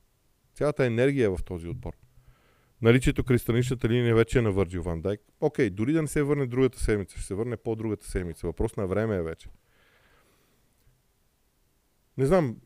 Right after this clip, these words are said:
в моето съзнание остава въпроса дали всъщност, а, Клоп не видя бъдещето в този момент. Много е интересно.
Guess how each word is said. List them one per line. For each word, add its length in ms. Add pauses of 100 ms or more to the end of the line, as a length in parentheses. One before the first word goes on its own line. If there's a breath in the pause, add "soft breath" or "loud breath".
(540)
в 300
моето 420
съзнание 800 (180)
остава 360
въпроса 640 (140)
дали 520 (520)
всъщност, 840 (1120)
а, 520 (1500 soft breath)
Клоп 200
не 100
видя 420 (420)
бъдещето 520
в 40
този 300
момент. 340 (3000)
Много 200
е 40
интересно. 380